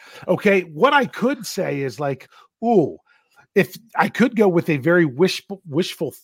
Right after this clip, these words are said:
thinking answer and say, if the Steelers can, can, you know, take care of business in this game and they get a lead, they might even wanna just let Benny Snell finish it off and,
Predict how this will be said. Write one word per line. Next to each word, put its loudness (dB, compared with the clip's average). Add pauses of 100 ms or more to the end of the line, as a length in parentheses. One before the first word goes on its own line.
thinking -6 (240)
answer -8
and -6
say, 0 (340)
if -14
the -8
Steelers -6
can, -8
can, -12
you -10
know, -12 (340)
take 0
care 2
of -2
business 0
in -4
this -6
game -2
and -6
they -2
get -2
a -4
lead, -4
they 0
might 0
even 0
wanna 0
just -4 (380)
let 2
Benny 4
Snell 2
finish -4
it -6
off -2
and, -6